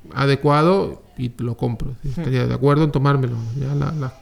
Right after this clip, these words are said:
Speaker 1: lo que venden ya es otra cosa.
Speaker 2: Ujú.
Speaker 1: Eh, por supuesto también, eh,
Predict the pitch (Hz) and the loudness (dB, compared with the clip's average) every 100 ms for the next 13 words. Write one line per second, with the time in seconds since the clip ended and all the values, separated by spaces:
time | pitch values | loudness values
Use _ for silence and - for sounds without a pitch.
0 | 220 143 139 147 170 175 156 147 135 135 | -8 -4 0 2 4 4 4 2 0 0
1 | 123 107 - - - 185 175 165 170 - | -2 -6 -12 -20 -8 -4 -2 -4 -8 2
2 | 180 175 170 165 160 160 160 135 - - | 6 8 8 8 8 8 6 4 -2 -20
3 | - - 170 165 175 185 214 202 202 226 | -20 0 2 4 4 4 4 6 6 4
4 | 226 - - - 147 147 143 143 139 139 | 0 -4 -14 -8 -2 2 2 2 2 0